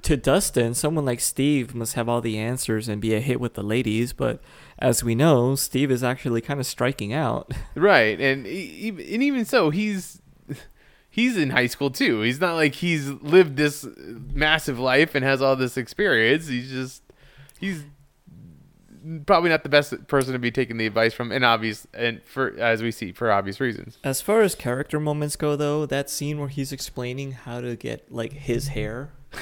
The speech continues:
Speaker 1: <laughs> was, like, one of the highlights for
Speaker 2: <laughs>
Speaker 1: sure.
Speaker 2: That was definitely a highlight of this whole season.
Speaker 1: And a fun little fact about that, uh,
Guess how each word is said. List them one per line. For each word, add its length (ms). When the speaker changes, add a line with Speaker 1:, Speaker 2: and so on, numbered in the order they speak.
Speaker 1:
<laughs> 440
was, 260
like, 260
one 200
of 80
the 120
highlights 680
for 120
Speaker 2:
<laughs> 0
Speaker 1:
sure. 320
Speaker 2:
That 100
was 160
definitely 260
a 60
highlight 320
of 100
this 140
whole 160
season. 420
Speaker 1:
And 280
a 100
fun 220
little 160
fact 340
about 300
that, 420
uh, 180